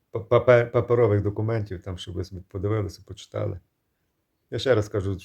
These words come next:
роздруковувати, не роздруковувати, робити запити. Для чого воно вам? Якщо нема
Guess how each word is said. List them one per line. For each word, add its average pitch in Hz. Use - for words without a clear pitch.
роздруковувати, 131
не 104
роздруковувати, 104
робити 101
запити. 95
Для 92
чого 98
воно 87
вам? 87
Якщо 101
нема 98